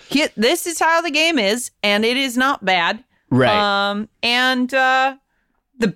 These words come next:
Speaker 1: even the, even the negative on this is there's not much to dislike about the game except for the fact that the gameplay can become monot-, monotonous. Like, it's not, <laughs> like, this person was like, "Ah, it does,
Speaker 2: Yeah.
Speaker 1: it does,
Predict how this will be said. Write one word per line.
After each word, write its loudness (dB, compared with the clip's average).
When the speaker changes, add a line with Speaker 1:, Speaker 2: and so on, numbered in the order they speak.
Speaker 1:
even 0
the, 0
even -2
the 2
negative 0
on 0
this -6
is -6
there's -2
not 0
much 0
to -8
dislike -2
about -2
the -6
game -2
except -2
for -6
the -2
fact -2
that -4
the -6
gameplay -2
can -6
become -2
monot-, -4
monotonous. -2
Like, -2
it's -2
not, 0
<laughs> -18
like, 2
this -4
person -2
was -2
like, -2
"Ah, 0
it -2
does, 2
Speaker 2:
Yeah. 2
Speaker 1:
it -2
does, 0